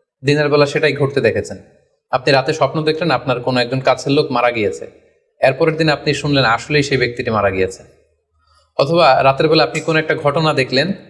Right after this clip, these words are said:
তারপরের দিন সেই ঘটনাটাই আপনি ঘটতে দেখলেন। এটাকে বলা হয় ডাইরেক্ট ড্রিম, মানে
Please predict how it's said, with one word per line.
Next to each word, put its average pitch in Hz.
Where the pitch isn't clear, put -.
তারপরের 151
দিন 170
সেই 190
ঘটনাটাই 165
আপনি 156
ঘটতে 175
দেখলেন। 98
এটাকে 135
বলা 151
হয় 156
ডাইরেক্ট 143
ড্রিম, 101
মানে 98